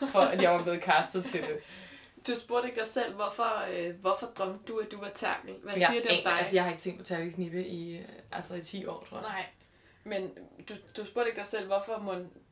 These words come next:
Speaker 2: hvorfor mon det var sådan?
Speaker 1: Nej, men jeg tror bare, at jeg havde bare fået at vide, at jeg havde fået hovedrollen.
Speaker 2: Så var du glad.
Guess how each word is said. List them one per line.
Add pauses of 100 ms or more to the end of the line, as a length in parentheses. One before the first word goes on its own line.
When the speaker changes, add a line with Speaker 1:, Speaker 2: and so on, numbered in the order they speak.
Speaker 2:
hvorfor
mon
det
var
sådan? (640)
Speaker 1:
Nej,
men
jeg
tror
bare,
at
jeg
havde
bare
fået
at
vide,
at
jeg
havde
fået
hovedrollen. (140)
Speaker 2:
Så
var
du
glad.